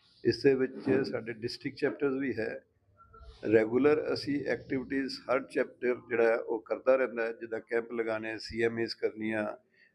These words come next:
ਔਰ ਸਟੂਡੈਂਟਸ ਨੂੰ ਪੜ੍ਹਾਉਣਾ ਔਰ ਉਸ ਤੋਂ ਬਾਅਦ ਕੋਈ ਸੈਮੀਨਾਰਸ ਵਗੈਰਾ ਕਰਨੇ। ਲੇਕਿਨ ਅੱਜ ਜਿੱਥੇ ਅਸੀਂ ਅੱਜ ਕਿਹੜਾ ਕੈਂਪ ਹੈ, ਇਹ ਸਾਡਾ ਵਾਰਸ਼ਿਕ ਕੈਂਪ ਹੈ। ਹਰ ਸਾਲ ਅਸੀਂ ਇਹ ਕੈਂਪ ਲਗਾਉਂਦੇ ਹਾਂ ਔਰ ਇਸ ਕੈਂਪ ਦਾ ਭਾਵ ਹੈ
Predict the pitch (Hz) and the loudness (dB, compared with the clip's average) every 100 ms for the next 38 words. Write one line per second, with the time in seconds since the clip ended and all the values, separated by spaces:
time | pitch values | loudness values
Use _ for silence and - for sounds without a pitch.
0 | _ 113 110 113 - 117 117 117 - 117 | _ 2 4 2 2 2 4 2 0 0
1 | 120 113 101 113 113 110 - - 110 113 | 4 4 4 2 0 -2 -10 -4 0 0
2 | 110 117 107 107 107 113 110 110 - 117 | -2 -4 2 2 2 0 -2 -2 -4 -2
3 | 107 107 101 95 95 95 98 - - - | 0 2 0 0 -4 -4 -8 -10 -16 -20
4 | _ _ _ _ _ _ - 123 151 143 | _ _ _ _ _ _ 2 4 4 -2
5 | - 127 160 151 147 - 139 - 131 127 | 0 2 2 -2 -4 -4 -4 0 0 0
6 | 135 139 131 120 113 101 110 - - 147 | -2 -2 0 -2 -4 -4 -8 -8 -6 -4
7 | 143 - 120 127 147 - 113 113 117 - | -2 0 0 2 0 -4 -2 0 0 -2
8 | 139 - 107 95 - - - _ _ _ | -8 -8 -12 -12 -16 -18 -20 _ _ _
9 | _ _ _ _ - 139 139 - 120 139 | _ _ _ _ 2 2 2 -2 2 2
10 | 147 143 139 135 117 110 113 98 92 92 | 0 -2 -4 -4 -6 -6 -6 -6 -8 -10
11 | 95 120 _ _ _ _ _ _ - 143 | -14 -16 _ _ _ _ _ _ 0 2
12 | - 135 151 151 - - 135 151 - 151 | 2 2 4 2 -4 -2 0 0 -2 2
13 | 156 160 - - _ _ 113 107 127 151 | 2 2 -2 -12 _ _ -4 0 0 2
14 | 123 | 2